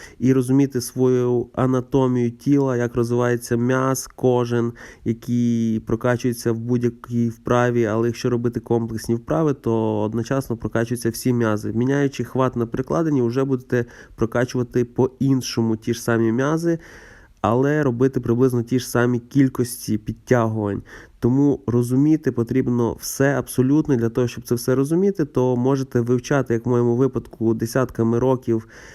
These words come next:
ці всякі вправи та тренування і на своєму досвіді розуміти, що до чого. А можете краще купити програми тренувань на сайті W W W крапка workoutadama крапка com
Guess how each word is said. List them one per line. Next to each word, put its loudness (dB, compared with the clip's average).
ці 0
всякі -2
вправи 0
та -2
тренування 2
і 2
на 0
своєму 0
досвіді -2
розуміти, -2
що 0
до -4
чого. 0
А 0
можете 2
краще 0
купити 0
програми 0
тренувань 0
на 0
сайті -2
W 0
W 0
W -2
крапка -4
workoutadama -2
крапка -6
com -2